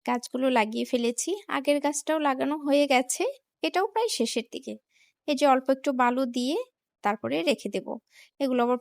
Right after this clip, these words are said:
পরিষ্কার করতে হবে, পরিষ্কার করে সবকিছু গুছিয়ে রেখে তারপরে আবার ডিউটিতে যাব। এই বছরটা আসলে দুর্ঘটনাপূর্ণ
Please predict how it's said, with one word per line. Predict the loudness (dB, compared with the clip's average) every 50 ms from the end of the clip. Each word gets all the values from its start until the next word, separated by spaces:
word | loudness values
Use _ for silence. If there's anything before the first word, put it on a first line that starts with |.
| 4
পরিষ্কার | 4 4 4 2 0 2 2 2 4 2
করতে | 0 2 2 0 0 2 2
হবে, | 2 2 2 0 -2 -2 -6 _ _ _ _ -2
পরিষ্কার | -2 0 0 -2 -2 -2 -2 -2 -2 -2 -4 -2
করে | 0 0 0 0 0 -2 -4 -6 _ _ _ _ _ _ _ _ _ _ _ -10
সবকিছু | -8 -4 -2 -2 -2 -2 -4 _ _ -8 -8 -6 -4 -4 -4 -4 -4
গুছিয়ে | -4 -2 -2 -2 0 2 0 2 2 0
রেখে | 0 -2 -4 -6 -6 -6 -6 -4 -2 -2
তারপরে | -2 -2 -2 -2 -2 0 0
আবার | 0 -2 0 0
ডিউটিতে | -2 -2 -2 -4 -6 -6 -6 -6 -6
যাব। | -6 -8 -8 -8 _ -2
এই | 0 2 4 4
বছরটা | 4 4 2 0 0 0 0 -2 -2
আসলে | 0 0 0 2 2 2 2
দুর্ঘটনাপূর্ণ | 2 0 2 0 -2 0 2 2 2 4 2 0 2 2 2 2 2 2